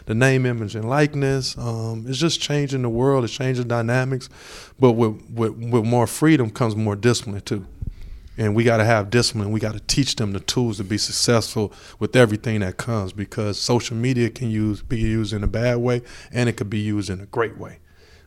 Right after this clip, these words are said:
um, what's the time, what's the priorities that I had, guys have, what's your life and how you using your body, like, all these different things that I wanna teach, and that comes from the mindfulness athlete.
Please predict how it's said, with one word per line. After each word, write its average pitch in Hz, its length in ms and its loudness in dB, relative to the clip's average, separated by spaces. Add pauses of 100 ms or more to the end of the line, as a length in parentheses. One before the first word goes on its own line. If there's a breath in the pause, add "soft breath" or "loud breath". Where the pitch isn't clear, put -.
(100)
um, 98 540 -4
what's 117 280 0
the 107 60 -12
time, 110 540 2
what's - 160 -2
the 110 80 -4
priorities 110 720 0
that 101 120 0
I 95 140 0
had, 104 240 -6
guys 107 320 -4
have, 101 300 -2 (220 loud breath)
what's 113 220 2
your 110 100 -2
life 113 400 -2
and 107 100 -6
how 113 100 -2
you 113 140 -4
using 110 340 2
your 107 100 -2
body, 110 460 -2 (320 loud breath)
like, 110 180 -6
all 131 160 6
these 127 200 4
different 110 280 -2
things 107 200 -4
that 104 100 -4
I 107 80 -6
wanna 104 260 -2
teach, 107 400 -6
and 110 100 -10
that 120 140 -2
comes 107 220 -4
from 104 200 -4
the 98 60 -6
mindfulness 101 640 -6
athlete. 107 380 -8